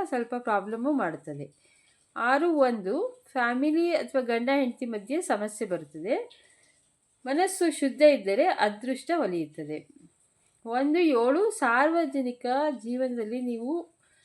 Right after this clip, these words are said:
ಒಳ್ಳೆಯದನ್ನು ಮಾಡಬಹುದು. ಆ, ಒಂದು ಏಳು ಒಂದು ಇದ್ದರೆ ಸರ್ಕಾರಿ ಕಂಪನಿ ಕೆಲಸಕ್ಕೆ ಒಳ್ಳೆ ನಂಬರು. ಒಂದು ಎಂಟು ತಂದೆ ಮಗನ ಮಧ್ಯೆ ಘರ್ಷಣೆ ಇರುತ್ತದೆ, ಹಾಗಾಗಿ ಸ್ವಲ್ಪ,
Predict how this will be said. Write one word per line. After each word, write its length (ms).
ಒಳ್ಳೆಯದನ್ನು 480
ಮಾಡಬಹುದು. 960
ಆ, 220
ಒಂದು 720
ಏಳು 500
ಒಂದು 360
ಇದ್ದರೆ 420
ಸರ್ಕಾರಿ 640
ಕಂಪನಿ 460
ಕೆಲಸಕ್ಕೆ 680
ಒಳ್ಳೆ 420
ನಂಬರು. 680
ಒಂದು 360
ಎಂಟು 720
ತಂದೆ 420
ಮಗನ 360
ಮಧ್ಯೆ 680
ಘರ್ಷಣೆ 520
ಇರುತ್ತದೆ, 560
ಹಾಗಾಗಿ 560
ಸ್ವಲ್ಪ, 380